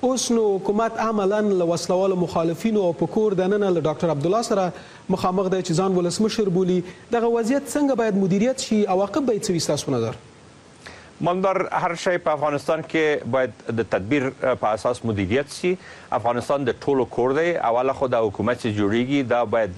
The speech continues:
Speaker 2: ډېر پراخ حکومت وي او، اه، شخړو ته انشاءالله جای نه پیدا کیږي. هر څوک چې هر تشویش لري، سیاسیون او د افغانستان مخصوصاً خلک یو، د یو ښه حکومت غوښتونکي دي.
Speaker 1: مهم.
Speaker 2: هر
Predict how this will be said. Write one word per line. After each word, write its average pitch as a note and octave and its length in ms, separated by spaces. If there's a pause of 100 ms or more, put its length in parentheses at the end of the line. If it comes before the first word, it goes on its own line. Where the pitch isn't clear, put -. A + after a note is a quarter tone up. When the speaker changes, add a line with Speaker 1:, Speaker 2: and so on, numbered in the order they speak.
(100)
Speaker 2:
ډېر A#2+ 120 (140)
پراخ A#2+ 300
حکومت G#2 380 (120)
وي D#3 160 (340)
او، A#2+ 240 (300)
اه، A2+ 140
شخړو D3 380
ته D3+ 80
انشاءالله B2+ 600
جای B2 220
نه B2 100
پیدا D3+ 300
کیږي. D3 540 (360)
هر D#3 100 (100)
څوک D#3 140 (100)
چې - 40
هر C3 200
تشویش C3+ 460
لري، C3+ 480 (260)
سیاسیون D3+ 880
او G#2 300
د F#2 100
افغانستان G2+ 540
مخصوصاً D#3 420
خلک F#2 400 (560)
یو، B2 260
د A#2+ 140
یو A#2+ 120
ښه A#2 120
حکومت D3 460
غوښتونکي A2+ 560
دي. B2 280
Speaker 1:
مهم. D3 140 (180)
Speaker 2:
هر E3 160